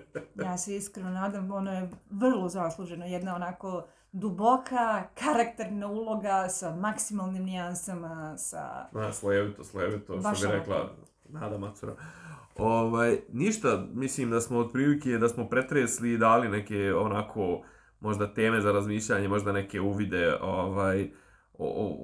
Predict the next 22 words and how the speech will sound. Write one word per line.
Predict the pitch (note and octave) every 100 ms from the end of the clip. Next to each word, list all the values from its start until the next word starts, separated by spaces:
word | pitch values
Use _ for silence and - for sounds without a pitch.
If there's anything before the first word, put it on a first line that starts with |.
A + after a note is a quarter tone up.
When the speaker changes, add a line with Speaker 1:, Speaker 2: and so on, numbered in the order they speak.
| E2+ -
Speaker 1:
o | G#2 G#2+
ovoj | G#2+ G2+ G#2
epizodi | G#2 A2+ G#2 A2+ A#2 A#2
i | A2+ A2+ A2 G2 G2+
generalno | G#2+ G2 G2 F#2+ G2
o | G2
seriji, | - - A2+ A2 G#2+ G#2+ G#2+ G2 - - _ _ _
onako | - G2+ G#2+ G#2+ A2 G2+
mal-, | G2+ F#2+ A2 G#2+ G#2
na | A2+
malo | B2 A#2+
drugačiji | A2+ A2+ A#2 - A#2
način. | G#2 A2 B2+ B2 A2+ G2+
Eto, | G2+ -
pokušali | G2 G2+ - -
smo | G2+
da | G2
se | G#2
dotaknemo | G2 G2+ G#2+ A2 G2 G2+
i |
neki | G#2 G#2 G2+
do-, | F#2+ G2